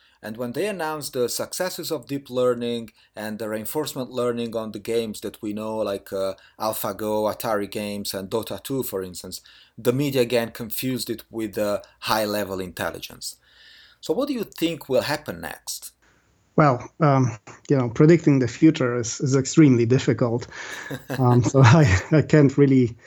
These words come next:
Speaker 2: I can't really, you know, say with a hundred percent confidence. Um, I would say there could still be some spectacular successes in front of, of deep learning. Um, but I think,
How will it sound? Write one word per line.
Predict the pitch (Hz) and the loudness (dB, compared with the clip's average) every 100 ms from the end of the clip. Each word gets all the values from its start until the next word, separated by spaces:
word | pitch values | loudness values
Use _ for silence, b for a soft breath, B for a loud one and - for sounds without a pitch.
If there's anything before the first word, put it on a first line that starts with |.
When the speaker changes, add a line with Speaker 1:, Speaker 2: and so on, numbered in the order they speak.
| b b b | b b b
Speaker 2:
I | 135 | 0
can't | 135 135 131 | 4 4 4
really, | 131 127 120 113 - _ | 4 6 4 0 -10 _
you | 135 120 | 0 2
know, | 120 123 - - - - | 0 -2 -8 -14 -14 -4
say | - 131 120 120 120 - | 2 6 6 4 0 -4
with | 131 - - | -4 -4 2
a | |
hundred | 139 131 117 117 | 6 6 6 2
percent | 117 131 117 | 4 4 4
confidence. | 151 147 131 117 117 - B B B B B _ | 4 6 6 2 0 -2 B B B B B _
Um, | 139 131 131 156 | 4 6 6 6
I | 180 | 6
would | 196 | 6
say | - 185 | 6 6
there | 170 | 6
could | 165 160 | 2 2
still | 185 196 | 4 8
be | 170 151 | 8 8
some | 156 147 139 | 6 6 4
spectacular | 139 - 135 - 147 151 139 | 2 -2 0 2 2 4 2
successes | 123 131 - 151 151 131 113 | 0 -2 2 2 4 2 2
in | 139 | 0
front | 123 135 131 | 2 4 4
of, | 131 113 - 160 | 4 0 -4 -8
of | - 123 - - | -4 -6 -6 -2
deep | 127 127 | 0 4
learning. | 156 170 131 120 117 - | 6 8 8 6 2 0
Um, | 127 127 123 - _ B B B B B B _ _ _ | 2 4 4 0 _ B B B B B B _ _ _
but | 151 147 143 - - 185 | 4 6 6 2 -2 2
I | |
think, | 156 185 180 175 - | 4 6 8 6 2